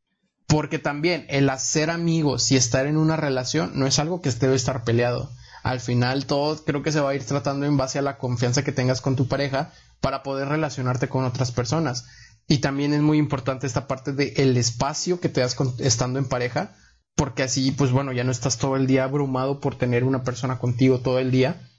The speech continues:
Pero a lo mejor es, pero obviamente estando soltero es mucho más fácil poder estar en esta onda socializando y cosas así, porque no tienes a una persona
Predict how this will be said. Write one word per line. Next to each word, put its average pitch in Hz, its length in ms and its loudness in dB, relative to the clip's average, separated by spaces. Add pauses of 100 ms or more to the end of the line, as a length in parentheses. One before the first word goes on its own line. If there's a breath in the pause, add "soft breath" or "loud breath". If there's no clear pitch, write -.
(260)
Pero 151 180 2
a 147 40 -4
lo 151 60 -6
mejor 143 300 -2
es, 151 100 -4
pero 165 300 0
obviamente 165 460 2
estando 156 280 -2
soltero 175 480 0 (380 loud breath)
es 143 160 2
mucho 151 340 4
más 139 300 0
fácil 185 600 -2 (340 loud breath)
poder 143 400 0
estar 139 640 -2 (600 loud breath)
en 147 200 2
esta 156 540 0
onda 147 460 0
socializando 143 1200 2
y 135 60 -2
cosas 139 320 -4
así, 160 340 2 (260 loud breath)
porque 170 300 0
no 156 140 0
tienes 156 320 0
a 139 40 2
una 135 200 -4
persona 135 480 -4